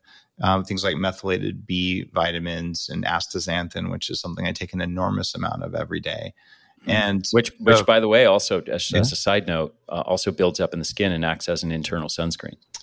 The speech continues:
Speaker 1: You nailed it. It's one of the reasons I take it is I, I don't
Speaker 2: Mm-hmm.
Speaker 1: get sunburned very easily because I take a lot of it. It's also eye protective.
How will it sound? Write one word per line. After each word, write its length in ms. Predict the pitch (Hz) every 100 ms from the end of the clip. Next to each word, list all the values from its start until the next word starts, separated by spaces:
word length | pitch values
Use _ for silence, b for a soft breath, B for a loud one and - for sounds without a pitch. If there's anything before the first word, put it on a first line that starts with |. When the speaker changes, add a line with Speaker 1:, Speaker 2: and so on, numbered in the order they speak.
| _
Speaker 1:
You 240 | 101 110 113
nailed 320 | 120 170 131
it. 140 | 117
It's 180 | - -
one 80 | 123
of 40 |
the 60 | 117
reasons 220 | 113 113
I 80 | 107
take 260 | 127 135
it 100 | 95
is 320 | 87 85 - -
I, 180 | 90 85 -
I 120 | 101
don't 100 | 104
Speaker 2:
Mm-hmm. 60 | 101
Speaker 1:
get 220 | 90 -
sunburned 520 | 117 117 113 104 92
very 260 | 90 95 95
easily 580 | 101 110 98 90 85
because 320 | - 85 92 90
I 80 |
take 200 | 87 85
a 80 | -
lot 220 | 85 95
of 100 | 90
it. 140 | 90 -
It's 180 | - 95
also 380 | 95 92 90 -
eye 200 | 87 90
protective. 760 | - - 90 85 98 101